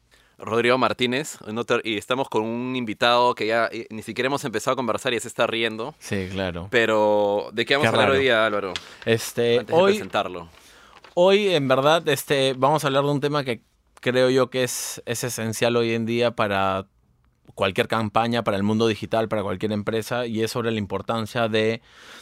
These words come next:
Speaker 2: del C R M en una estrategia de comunicación, ¿no? Entonces, de hecho, creo que muchos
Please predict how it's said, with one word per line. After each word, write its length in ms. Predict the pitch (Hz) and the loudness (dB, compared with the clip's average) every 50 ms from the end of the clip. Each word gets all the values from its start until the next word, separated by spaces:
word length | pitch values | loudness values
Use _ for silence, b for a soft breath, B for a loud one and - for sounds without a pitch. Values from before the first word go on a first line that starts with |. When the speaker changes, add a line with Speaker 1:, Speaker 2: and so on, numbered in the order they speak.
| B B | B B
Speaker 2:
del 180 | 110 110 107 | 0 0 0
C 120 | - - 135 | 2 2 0
R 320 | 131 131 131 131 135 135 | 2 2 4 4 4 4
M 340 | 131 127 127 123 120 131 - | 2 2 0 0 -2 -2 -4
en 160 | - 113 107 107 | -6 -4 -2 -2
una 140 | 110 113 | 0 -2
estrategia 400 | 107 - 110 95 - 104 - - | -2 -4 -4 -4 -4 -4 -4 -4
de 60 | 110 - | -4 -4
comunicación, 600 | 104 95 95 87 - 87 - - 87 85 80 - _ _ _ _ _ - | -4 -6 -6 -6 -8 -8 -8 -8 -10 -10 -12 -14 _ _ _ _ _ -12
¿no? 300 | 98 95 95 98 107 - | -10 -8 -8 -8 -8 -10
Entonces, 400 | - 101 95 - 107 95 107 104 | -10 -8 -4 -4 -4 -4 -4 -2
de 140 | 104 101 110 | 0 2 2
hecho, 260 | 117 - - 127 113 | 2 2 0 -2 -2
creo 220 | - 135 127 135 123 | 0 0 0 2 2
que 240 | 135 123 113 95 b b b b b b b b b b b b _ _ _ _ _ _ _ _ _ | 2 0 0 -2 b b b b b b b b b b b b _ _ _ _ _ _ _ _ _
muchos 500 | - 135 120 127 139 139 127 - 160 135 | -4 0 2 2 2 2 0 0 -4 -6